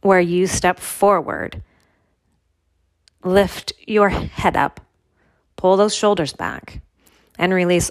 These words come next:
all of the shame. Because there is n-,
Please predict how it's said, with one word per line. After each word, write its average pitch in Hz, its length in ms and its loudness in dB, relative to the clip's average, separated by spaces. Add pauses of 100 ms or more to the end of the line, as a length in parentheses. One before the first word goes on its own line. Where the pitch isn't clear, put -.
all 175 260 4
of 185 140 -4
the 190 80 -6
shame. - 540 -6 (1120)
Because - 180 -6
there 185 260 2
is 208 140 0
n-, 185 140 -8